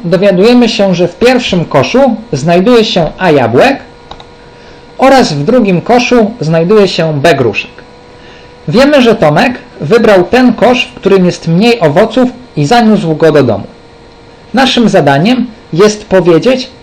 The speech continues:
ile owoców jest teraz w domu. Dla przykładu, jeżeli w pierwszym koszu było dwanaście jabłek i w drugim koszu piętnaście gruszek, to oczywiście Tomek wybrał pierwszy kosz,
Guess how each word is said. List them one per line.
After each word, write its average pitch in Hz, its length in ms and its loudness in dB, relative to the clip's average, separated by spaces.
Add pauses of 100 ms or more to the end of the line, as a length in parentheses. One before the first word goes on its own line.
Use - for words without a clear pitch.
(140)
ile 254 260 2
owoców 180 480 0
jest 147 280 -4
teraz 139 280 -2
w 120 60 -8
domu. 110 220 -4 (1500)
Dla 233 180 0
przykładu, 151 520 0 (640)
jeżeli 247 340 2
w - 80 -6
pierwszym 220 440 0
koszu 127 380 -2 (140)
było 165 260 4
dwanaście 202 560 0
jabłek 156 520 0 (380)
i 165 100 0
w 143 60 -6
drugim 233 340 0
koszu 160 420 0 (120)
piętnaście 196 540 -2
gruszek, 131 500 -2 (580)
to 262 100 2
oczywiście 214 560 0
Tomek 180 440 0
wybrał 180 360 2
pierwszy 175 460 -2
kosz, 240 400 -2